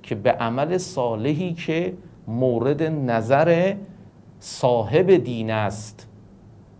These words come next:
به اون عمل برسیم، نه اینکه بر اساس سلیقه و اختیار خودمون عملی رو انجام بدیم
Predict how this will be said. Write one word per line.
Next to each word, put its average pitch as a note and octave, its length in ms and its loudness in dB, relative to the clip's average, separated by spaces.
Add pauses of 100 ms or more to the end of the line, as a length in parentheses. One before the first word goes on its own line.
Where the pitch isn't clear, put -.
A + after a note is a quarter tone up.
به B2+ 60 -2
اون E3 540 0
عمل G#2+ 440 -4 (280)
برسیم، A2+ 680 -4 (400)
نه G#3+ 160 -2
اینکه E3 580 -2 (240)
بر C#3+ 160 4
اساس C3 540 0
سلیقه A#2+ 840 -4 (200)
و B2+ 80 -2
اختیار C#3 680 0
خودمون D#3 760 0 (460)
عملی D3 380 2
رو D3+ 80 0
انجام C#3+ 680 -2
بدیم D3+ 420 -2